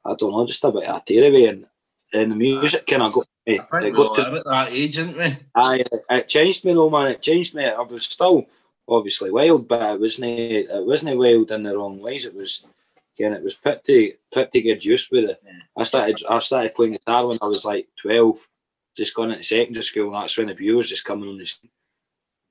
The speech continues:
Speaker 1: for me, and, and then I started writing songs and that, and I took a different path from what I would have if I never played the guitar, because I wasn't that boy.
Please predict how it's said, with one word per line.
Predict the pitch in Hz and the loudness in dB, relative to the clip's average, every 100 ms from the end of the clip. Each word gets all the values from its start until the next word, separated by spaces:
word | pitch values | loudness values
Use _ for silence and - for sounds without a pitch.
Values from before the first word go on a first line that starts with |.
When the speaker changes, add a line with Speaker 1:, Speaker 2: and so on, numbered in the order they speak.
| - | -10
Speaker 1:
for | 104 | -8
me, | 98 110 117 | -6 0 0
and, | 107 101 | 0 -4
and | 101 98 | -6 -4
then | 98 98 92 _ _ _ _ _ - - - | -2 -2 -6 _ _ _ _ _ -20 -20 -16
I | |
started | - 104 95 95 | -10 -8 -6 -8
writing | 101 101 | -12 -8
songs | 98 104 107 | -6 -4 -4
and | 123 | -2
that, | 107 90 | 0 -2
and | 98 98 | -6 -10
I | - | -6
took | - | -4
a | 127 | -2
different | 107 - 95 | -4 -6 -6
path | 107 135 - | 0 0 2
from | 120 | 2
what | 117 92 | 2 2
I | |
would | 120 | 2
have | 139 113 | 2 -2
if | 107 | -4
I | 113 | -2
never | 120 127 113 - _ _ _ _ _ - | 0 2 0 -2 _ _ _ _ _ 2
played | 127 113 | 2 2
the | |
guitar, | 95 - 123 139 | -6 -2 0 2
because | 113 - 107 104 | 0 -4 -8 -6
I | |
wasn't | 113 123 107 - _ _ | -8 -6 -8 -8 _ _
that | 107 107 87 | -4 -4 0
boy. | 110 123 | 4 4